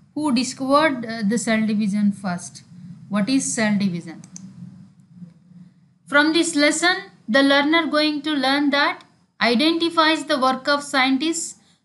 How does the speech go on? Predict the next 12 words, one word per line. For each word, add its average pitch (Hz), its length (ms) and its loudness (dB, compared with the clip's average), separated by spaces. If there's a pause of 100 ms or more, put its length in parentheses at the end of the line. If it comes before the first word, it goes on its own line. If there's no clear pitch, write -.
to 254 100 -4
find 277 420 2
the 311 140 2
history 269 420 -2
behind 247 480 0
the 254 80 -2
formation 240 680 -2
of 240 180 -4
new 233 240 0
cells 240 480 -10 (140)
and 208 120 0
organisms, 202 840 -2